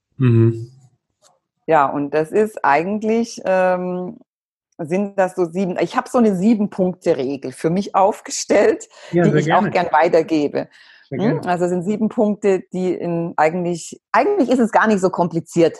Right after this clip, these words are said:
Speaker 2: was der Körper sich wünscht, ja, damit, damit's ihm gut geht.
Speaker 1: Mhm.
Speaker 2: Also das erste ist, auf eine ausgewogene, naturbelassene Ernährung zu beacht-, zu achten.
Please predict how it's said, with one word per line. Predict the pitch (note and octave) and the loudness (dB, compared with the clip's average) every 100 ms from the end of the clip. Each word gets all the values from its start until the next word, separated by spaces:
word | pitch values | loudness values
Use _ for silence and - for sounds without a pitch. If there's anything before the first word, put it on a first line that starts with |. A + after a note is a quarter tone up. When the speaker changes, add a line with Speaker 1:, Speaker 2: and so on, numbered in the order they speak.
| - | -4
Speaker 2:
was | D3 | -4
der | - C#3+ | -4 -4
Körper | - C3+ C#3 C3+ | 0 0 0 -6
sich | D#3 - | -8 -4
wünscht, | D#3 C3+ - - - | -4 -4 -8 -16 -6
ja, | C#3 E3+ F#3+ | -2 -2 -4
damit, | D#3 D#3+ C3+ - | -6 -6 -6 -4
damit's | F3 F3+ - | -2 -2 -2
ihm | F3 | -2
gut | D3+ C#3+ - | -2 -6 -6
geht. | B2+ C3+ - - - | -8 -8 -10 -20 -10
Speaker 1:
Mhm. | A#2+ E3 | -4 2
Speaker 2:
Also | E3 D3+ | 2 2
das | D3 D#3 | 0 2
erste | A3 D#4 - | 2 2 2
ist, | G#4+ A3+ - - - - | 2 2 -2 -12 -6 0
auf | F#3 F3+ | 0 2
eine | F3 F3 - | 0 0 2
ausgewogene, | G3 G#3+ G#3+ F#3 F3+ F3+ | 0 0 -4 -4 -2 -4
naturbelassene | E3 D#3+ D#3+ E3 D3+ D#3 D3+ | -4 -6 -6 -4 -4 -6 -6
Ernährung | D#3 D3 D3 D#3 | -2 0 0 -4
zu | - - | -8 -16
beacht-, | - - B2 - _ _ | -18 -18 -20 -20 _ _
zu | - B2+ | -4 -2
achten. | A#2+ - C#3 B2+ | -2 -8 -10 -10